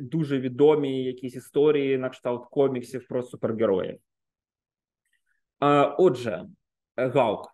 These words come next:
Тобто в нього, окрім того, що він, е, сильний і лютий, в нього є ще одна така особливість, як стверджують от саме в коміксах, що його шкіру неможливо пробити.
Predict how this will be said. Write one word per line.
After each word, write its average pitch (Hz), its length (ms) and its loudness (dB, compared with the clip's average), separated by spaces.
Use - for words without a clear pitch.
Тобто - 200 -14
в 135 80 -10
нього, 190 420 2
окрім 180 260 -2
того, 151 180 -2
що 151 140 -6
він, 139 180 -6
е, 131 560 -4
сильний 135 540 -2
і 151 180 -4
лютий, 330 300 -2
в 165 40 -6
нього 202 220 -2
є 147 220 -2
ще - 220 -4
одна 117 280 -2
така - 200 -14
особливість, 294 640 -2
як 160 140 2
стверджують 127 760 4
от 127 160 0
саме 127 320 0
в - 80 -10
коміксах, 277 460 -2
що 151 120 -4
його 214 200 6
шкіру 214 360 2
неможливо 143 480 2
пробити. 123 540 -4